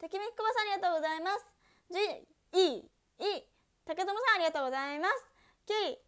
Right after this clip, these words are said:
のりさん、ありがとうございます。八位、アリニストさん、ありがとうございます。七位、かずやさん、ありがとうございます。六位、パンダのテオさん、ありがとうございます。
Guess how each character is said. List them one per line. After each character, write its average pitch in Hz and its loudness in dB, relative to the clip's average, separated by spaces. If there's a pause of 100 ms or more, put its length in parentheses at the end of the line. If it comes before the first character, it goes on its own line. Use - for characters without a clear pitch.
の 277 -6
り 453 -2
さ 440 2
ん、 - 6
あ - -2
り 403 -4
が 349 2
と 311 0
う - 4
ご 269 2
ざ 285 0
い 302 -6
ま 359 0 (120)
す。 - -14 (1600)
八 339 -4
位、 359 0 (220)
ア 302 2
リ 392 2
ニ 427 -2
ス 523 0
ト 466 0
さ 480 2
ん、 392 2
あ 370 6
り 339 -6
が 339 4
と 311 6
う - 6
ご 294 4
ざ 302 0
い 320 -4
ま 370 0 (120)
す。 - -18 (340)
七 311 -4 (180)
位、 269 -4
か 415 -4
ず 453 -2
や 466 -2
さ 453 -4
ん、 - 0
あ - 0
り 349 2
が 330 -2
と 311 0
う - 2
ご 262 2
ざ 277 -4
い 285 -4
ま 381 -2
す。 - -12 (320)
六 311 -2
位、 415 -2 (120)
パ 370 -4
ン 349 -2
ダ 320 -2
の 277 -4
テ 381 -2
オ 403 2
さ 415 0
ん、 - -2
あ 330 2
り 294 -4
が - -
と 277 0
う - 2
ご 247 0
ざ 277 -2
い 294 -2
ま 349 0
す。 - -14